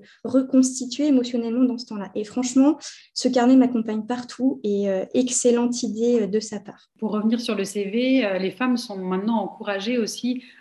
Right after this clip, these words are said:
Speaker 2: à, euh, mettre dans leur C V, à mettre une ligne ou plusieurs lignes dans leur C V quand elles ont notamment, euh,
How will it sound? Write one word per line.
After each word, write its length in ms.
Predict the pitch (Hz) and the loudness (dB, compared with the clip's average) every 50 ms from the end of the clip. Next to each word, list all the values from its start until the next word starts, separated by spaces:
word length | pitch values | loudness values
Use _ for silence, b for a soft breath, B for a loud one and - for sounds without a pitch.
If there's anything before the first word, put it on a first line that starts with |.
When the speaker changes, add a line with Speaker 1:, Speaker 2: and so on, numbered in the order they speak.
| B _ - | B _ -6
Speaker 2:
à, 280 | 196 190 196 202 196 190 | -4 -2 0 0 0 0
euh, 480 | 180 180 175 175 170 170 170 165 165 165 | 0 0 -2 -2 -2 -2 -2 -4 -4 -4
mettre 460 | 165 165 170 202 262 277 269 - 196 | -4 -4 -2 -2 -2 -2 -4 -6 -6
dans 120 | 208 196 | -4 -4
leur 200 | 185 175 175 175 | -2 -2 -4 -6
C 180 | - - 190 180 | -8 -8 -8 -6
V, 140 | 185 277 269 | -4 -4 -4
à 80 | 220 | -2
mettre 240 | 190 185 185 - - | -4 -6 -8 -8 -6
une 180 | 175 170 170 175 | -6 -4 -2 2
ligne 260 | 226 262 262 240 196 | 4 6 6 4 4
ou 20 | |
plusieurs 340 | - - 196 185 180 175 175 | 0 -6 -6 -6 -4 -4 -2
lignes 140 | 196 226 226 | -2 -2 -2
dans 100 | 214 175 | -2 -4
leur 160 | 170 170 165 | -6 -8 -10
C 140 | - - 185 | -12 -12 -8
V 160 | 190 240 233 | -8 -8 -8
quand 140 | - 202 175 | -6 -6 -6
elles 140 | 170 165 175 | -6 -6 -6
ont 100 | 175 175 | -6 -6
notamment, 500 | 175 170 180 170 185 196 202 202 190 170 | -6 -6 -6 -8 -8 -8 -10 -8 -8 -8
euh, 80 | 160 | -8